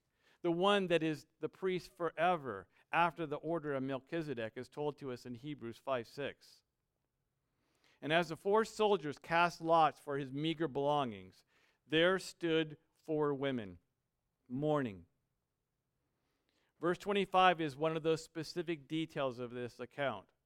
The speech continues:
The four soldiers who nailed Jesus to the cross aren't named, nor are there any other mourners or followers of Jesus who were on hand. But two of the women are named. Here's verse twenty-five once again. "But standing by the cross of Jesus were his mother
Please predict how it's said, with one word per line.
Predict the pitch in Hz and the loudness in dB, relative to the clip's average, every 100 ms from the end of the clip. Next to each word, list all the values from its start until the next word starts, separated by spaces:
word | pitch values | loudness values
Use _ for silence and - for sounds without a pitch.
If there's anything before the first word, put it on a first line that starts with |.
| _ _ _ _ _ _ | _ _ _ _ _ _
The | 165 | -4
four | 160 180 196 | 0 2 2
soldiers | 185 196 180 185 170 | 2 0 0 0 -4
who | 185 156 | -6 -6
nailed | 147 156 170 | -2 0 -2
Jesus | 143 160 160 165 | -2 -6 -4 -8
to | - | -8
the | 151 | -8
cross | 143 151 147 160 - _ | -6 0 0 0 -4 _
aren't | 147 170 156 | -2 -2 -2
named, | 156 165 147 95 92 _ _ _ _ _ - | -2 0 -2 -6 -14 _ _ _ _ _ -6
nor | 156 170 202 220 170 | 0 4 4 4 2
are | 180 | 2
there | 180 175 165 | 2 -2 -2
any | 160 180 180 | -2 -2 -2
other | 175 185 | -2 0
mourners | 151 135 135 123 107 101 - | -2 -2 -4 -4 -8 -12 -6
or | 143 | -6
followers | 135 160 147 135 131 123 | -2 2 2 2 -2 -6
of | 123 | -8
Jesus | 120 143 120 110 | -8 -8 -8 -12
who | - | -10
were | 127 123 | -6 -4
on | 117 | -4
hand. | 113 120 95 90 _ _ _ _ - | -8 -10 -10 -16 _ _ _ _ -2
But | 160 - | -2 0
two | 202 226 | -2 0
of | |
the | 220 | 2
women | 196 190 190 190 - - | 2 0 0 -4 -8 -2
are | 170 202 190 | 2 4 4
named. | 151 135 120 98 87 _ _ _ _ _ _ - | 0 -4 -4 -8 -14 _ _ _ _ _ _ 0
Here's | 185 | 0
verse | 160 185 - | 0 -4 -2
twenty-five | 185 180 170 170 170 139 | -4 -4 0 4 4 2
once | 135 - | -4 -6
again. | 131 156 131 92 | -6 -4 -4 -6
"But | 120 | -10
standing | - 156 156 170 170 | -8 -4 -2 -2 0
by | 165 | 0
the | 151 | 0
cross | - 156 160 165 | -2 2 2 0
of | 160 | -8
Jesus | 127 156 156 165 151 | -6 -6 -4 -6 -4
were | 143 | -2
his | 147 139 | -2 -2
mother | 160 170 120 98 | 0 0 0 -8